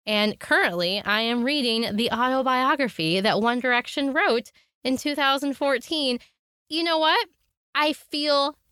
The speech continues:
zero negativity about this in my life. Am I reading an autobiography about a boy band? Yes, with no shame.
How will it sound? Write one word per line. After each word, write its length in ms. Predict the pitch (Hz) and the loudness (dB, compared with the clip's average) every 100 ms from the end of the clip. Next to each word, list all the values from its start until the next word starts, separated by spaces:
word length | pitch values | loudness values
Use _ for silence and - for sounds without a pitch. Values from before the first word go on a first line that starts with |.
| _ | _
zero 400 | 220 220 285 330 | -6 -4 0 2
negativity 640 | 339 320 311 - 262 190 170 | 2 0 -2 -2 -2 0 0
about 260 | 156 156 | 0 0
this 180 | 165 165 | -2 -4
in 60 | 175 | -4
my 140 | 160 | -2
life. 380 | 180 214 277 - _ _ _ _ _ | 0 0 -2 -8 _ _ _ _ _
Am 100 | 247 | -6
I 220 | 247 269 311 | 0 0 0
reading 580 | 285 285 294 311 349 370 _ | -2 -4 -2 0 -2 -4 _
an 120 | 240 247 | -6 0
autobiography 800 | 247 269 269 247 254 233 302 302 | 0 0 0 0 -2 -4 -6 -2
about 280 | 254 240 | 0 0
a 40 | 233 | 2
boy 220 | 240 269 | 0 0
band? 300 | 302 302 330 - _ | 0 -2 -6 -14 _
Yes, 600 | - 269 277 - - - - _ _ _ - | -8 -2 0 -2 -10 -14 -18 _ _ _ -4
with 220 | 269 - | -2 -2
no 300 | 247 254 254 | 0 2 0
shame. 480 | - 165 147 143 | 0 -2 -2 -4